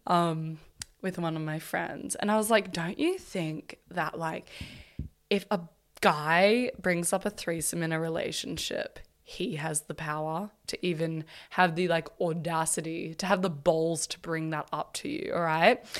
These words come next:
If the girl has the power in the fucking relationship, as if a guy would bring up a threesome, because he would, hi-, his balls would get crushed in her fucking hands and she'd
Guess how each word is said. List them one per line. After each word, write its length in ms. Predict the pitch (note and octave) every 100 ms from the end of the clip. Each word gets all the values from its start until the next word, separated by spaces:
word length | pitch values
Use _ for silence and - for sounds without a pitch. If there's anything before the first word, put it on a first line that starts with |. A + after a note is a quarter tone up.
| - - -
If 140 | C#4+
the 140 | B3+ A3
girl 340 | - A3 D4
has 180 | C#4 G#3
the 120 | F#3
power 260 | F3+ E3 E3
in 100 | E3
the 80 |
fucking 320 | D#3+ E3+ - E3+
relationship, 760 | E3 E3+ D#3+ E3 - F3 - - - - _ _ _ _ _
as 320 | D4+ E4+ C#4+ A3 -
if 240 | B3+ B3
a 80 | G#3+
guy 240 | G3+ F#3 F#3
would 160 | F3
bring 200 | E3+ E3+
up 120 | D#3
a 40 | D#3+
threesome, 760 | - E3+ D#3 - - - - E3+
because 320 | F#3 G#3+ F#3
he 160 | G#3
would, 300 | G#3+ A#3 F#3 -
hi-, 220 | A3 A#3 - -
his 220 | A3 A#3 G#3
balls 420 | F3+ G3+ G3+ G3
would 220 | G3+ F3+ - -
get 260 | F#3 -
crushed 600 | - F#3+ F3 E3 - -
in 100 | -
her 120 | E3+
fucking 380 | E3 - F3 F3+
hands 480 | D#3+ D#3+ D3+ D#3+ D#3+
and 140 | D#3
she'd 260 | - F3 D#3